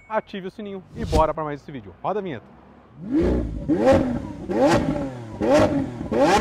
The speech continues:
Bom, pessoal, então esse aqui é o novo H R V dois mil e vinte e três em seu modelo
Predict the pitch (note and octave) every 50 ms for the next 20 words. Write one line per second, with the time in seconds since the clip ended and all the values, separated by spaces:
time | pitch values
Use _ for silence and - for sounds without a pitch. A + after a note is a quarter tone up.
0 | G#3 G3+ - - - - E3 D#3 D#3 D3 C#3+ C3+ B2+ - - - - - - -
1 | D3+ G#3 C4 B3+ A#3 G3+ - A#3+ A3 G3+ F3+ F3 - A3+ B3 A3+ - G#3+ - -
2 | B3 B3+ G#3 - G3+ G3 F#3 F#3+ A3 A#3 G#3+ A3+ A3 G3+ G#3+ A3 G#3 F3 E3+ E3+
3 | C3+ C3 F3 G#3 F#3 D#3 D#3 G3+ F#3+ D3 C#3 B2+ D3 F3+ G#3+ C4 C#4+ C4+ B3 G#3
4 | G3 A#3 B3 G#3+ - F3 - - E3+ F3+ G3 F#3+ F3+ - - E3+ E3 D3+ D#3 F3
5 | F3+